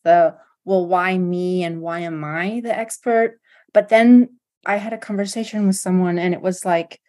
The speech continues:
how many narratives are out there? And it's the, the straight, cisgender, heteronormative white man writing a how to, or how to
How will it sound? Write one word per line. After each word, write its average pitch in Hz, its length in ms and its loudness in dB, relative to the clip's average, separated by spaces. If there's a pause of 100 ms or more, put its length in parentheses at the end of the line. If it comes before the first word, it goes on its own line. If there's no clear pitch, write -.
(380)
how 226 200 -6
many 262 220 2
narratives 190 600 -4
are 180 100 -4
out 170 260 -2
there? 165 340 2
And 175 120 -4
it's 180 300 -6 (640)
the, 160 320 -8
the 175 100 -12
straight, 190 560 -2
cisgender, 185 1080 0
heteronormative 185 1080 -2
white 208 320 0
man 170 480 -4 (640)
writing 185 680 4 (380)
a 185 220 -2 (640)
how 185 160 2
to, 180 380 0
or 165 80 0
how 185 200 -4
to 190 140 -2